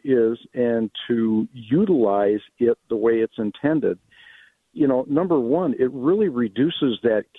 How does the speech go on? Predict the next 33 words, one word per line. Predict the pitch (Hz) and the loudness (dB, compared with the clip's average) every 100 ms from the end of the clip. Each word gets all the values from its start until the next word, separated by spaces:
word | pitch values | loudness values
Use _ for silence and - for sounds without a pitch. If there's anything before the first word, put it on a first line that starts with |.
| - | -4
queue. | 180 135 - - _ - | 0 0 -2 -14 _ -10
And | - 127 120 104 - | -2 0 0 -2 0
so | 131 117 113 - | 2 2 0 -2
it | 131 - | -4 -4
lessens | 120 123 151 - 170 - - | -4 -2 -2 -4 -6 -4 -4
the | |
backup. | 107 107 127 - 117 - - | -4 -2 -4 -6 -12 -12 -6
And | 113 113 110 | -2 -2 -4
oftentimes | 127 156 160 135 120 117 110 - - - _ | -6 -4 -4 -2 -2 -2 -4 -10 -20 -20 _
when | - 127 | -2 0
you're | 120 | 0
coming | - 160 202 170 | -2 -2 -2 -2
to | 151 | -2
a | 135 | -2
construction | 123 - 110 107 - 107 | -4 -2 -2 -2 -4 -2
zone | 110 107 107 | 0 0 0
or | 107 | 0
where | 113 | 2
there | 113 113 | 2 2
is | 143 | 0
a | 131 | -2
lane | 107 123 135 | 0 0 -2
closure, | - 104 95 - 104 | -2 -2 0 -4 -6
that | - 98 - - | 0 0 -2 -2
queue | 190 160 | 2 2
is | 113 101 | 2 0
where | 110 113 113 _ _ _ - | 2 2 0 _ _ _ -14
really | 113 131 135 123 | -4 -2 -2 -2
significant | 131 110 120 127 - 120 - _ | -4 -2 -4 -4 -2 -4 -6 _
and | 120 110 107 | -2 -2 -2
sometimes | 123 135 123 104 98 - - - | -2 -2 0 -2 -4 -8 -10 -4
tragic | 131 165 110 95 | -2 0 -2 -2
events | 98 101 - | -4 -4 -6